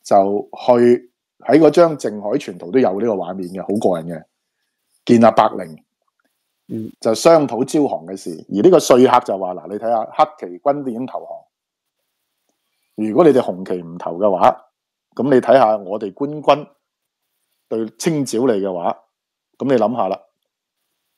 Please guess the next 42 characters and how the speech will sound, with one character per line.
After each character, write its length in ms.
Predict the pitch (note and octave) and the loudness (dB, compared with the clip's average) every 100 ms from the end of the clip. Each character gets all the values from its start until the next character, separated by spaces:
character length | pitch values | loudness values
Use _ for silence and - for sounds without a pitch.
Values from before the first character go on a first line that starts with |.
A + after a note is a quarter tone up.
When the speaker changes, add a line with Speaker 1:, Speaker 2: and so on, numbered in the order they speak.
| _ - | _ 0
Speaker 1:
於 100 | A#3 | 2
是 140 | F3+ | 4
佢 100 | C#3+ | 2
見 300 | C3+ C#3+ C#3+ | 2 2 0
到 80 | C3 C3+ F#3 | 2 2 2
實 240 | - B2 | 0 -2
力 100 | A2+ A#2 A2 | -2 -6 -4
遠 200 | A2+ D#3 | -4 0
不 60 | G3+ | 0
如 60 | |
自 180 | A#2 F2 | -2 -10
己 200 | - G#2+ | -8 -2
嘅 220 | B2+ D3+ | 2 4
黑 240 | - E3 - | 4 2 0
旗 200 | - F2 | -12 -6
都 100 | D3+ | -4
向 240 | B2+ A2 - _ _ | -4 -6 -14 _ _
呢 140 | D3+ | -4
個 280 | C#3 A2+ G#2+ - | 0 0 0 -6
朝 220 | - F#2 | -10 -10
廷 180 | F#2 E2+ | -12 -8
投 200 | E2+ E2+ | -8 -6
降， 180 | F2 - _ _ _ _ _ _ | -10 -14 _ _ _ _ _ _
然 120 | - G2 | -10 -4
後 100 | G#2 | -2
仲 240 | G2+ A2 | -2 -4
當 260 | A2+ E3+ E3+ | 2 2 4
上 240 | C#3 A#2+ | 2 -2
咗 140 | A#2+ A2+ | 0 2
呢 100 | D3 | 2
個 200 | A#2 G#2+ | 2 0
把 260 | - A2 | 0 2
總 260 | - F2+ A#2 | 2 0 -4
喎。 140 | A2+ - | -4 -4
把 200 | A2 C#3+ | -6 -4
總 200 | B2 D3 | -4 -4
我 140 | A#2 | -6
諗 180 | A2 C3 | -6 -4
都 80 | C3+ | -4
係 160 | G#2+ | -4
都 140 | F#2+ B2 | -4 -6
有 380 | F#2 F2+ F#2+ | -6 -8 -12